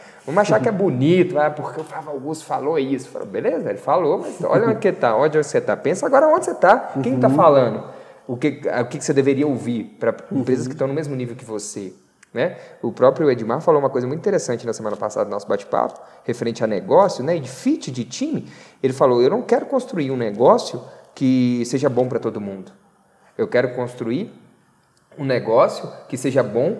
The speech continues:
Speaker 1: pras pessoas que eu quero que estejam aqui dentro. E pras
Speaker 2: Sim.
Speaker 1: pessoas que estão aqui, que eles sejam o melhor do mundo pra elas estarem."
Speaker 2: Uhum.
Speaker 1: Mas não são todas as pessoas. Vão ter pessoas que não vai ter nada a ver com esse negócio. Elas não precisam de estar aqui. Agora, as pessoas que estão aqui, que têm a ver, elas têm que sentir como se esse fosse o melhor lugar pra elas trabalharem, no mundo inteiro.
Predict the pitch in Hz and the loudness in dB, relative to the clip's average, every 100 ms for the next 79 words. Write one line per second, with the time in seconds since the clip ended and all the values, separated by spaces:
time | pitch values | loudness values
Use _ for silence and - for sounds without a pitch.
0 | - - 131 131 117 170 - 233 214 - | -10 -8 -6 -4 -2 -4 -2 -4 -2 0
1 | 208 - - 220 240 294 381 262 160 - | 0 -2 -4 -2 -2 -6 -6 -6 -8 -14
2 | - 135 143 127 117 139 196 214 208 - | -12 -4 2 2 4 2 4 2 0 0
3 | 165 131 123 196 277 214 160 160 151 190 | 0 0 -2 -4 -4 -2 -2 -2 0 2
4 | 151 160 226 233 214 220 226 269 - 240 | 4 2 0 -2 -2 -2 -4 -6 -4 -2
5 | 151 127 135 131 120 123 131 185 320 349 | -2 -2 -2 -2 -2 0 0 -2 -2 -2
6 | 285 139 131 131 - 107 95 104 131 147 | -2 -4 -6 -6 -6 -8 -8 -10 -8 -6
7 | 220 359 339 339 339 359 349 359 359 403 | -6 -6 -8 -6 -6 -4 -6 -4 -4 -2
8 | 269 214 - - - - - - 113 117 | 2 2 2 -14 -20 -10 -10 -8 -12 -12
9 | - 113 156 - - - 110 101 - - | -10 -8 -8 -4 -4 -4 -10 -12 -20 -14
10 | 107 107 120 - 123 151 - 151 131 117 | -6 0 0 0 -6 -6 -4 -2 -2 -6
11 | - 131 123 104 131 240 - - 117 120 | -8 -4 -4 -4 -2 -4 -4 -6 -4 -2
12 | 139 147 135 143 190 196 202 240 240 220 | -4 -6 -8 -6 -4 -2 -2 -2 -2 0
13 | 208 240 247 285 277 262 269 311 247 190 | 0 0 0 0 0 -4 -4 -4 0 0
14 | 208 359 285 254 330 415 - 214 202 139 | 0 -2 -2 -2 -4 -8 -8 -4 -2 -4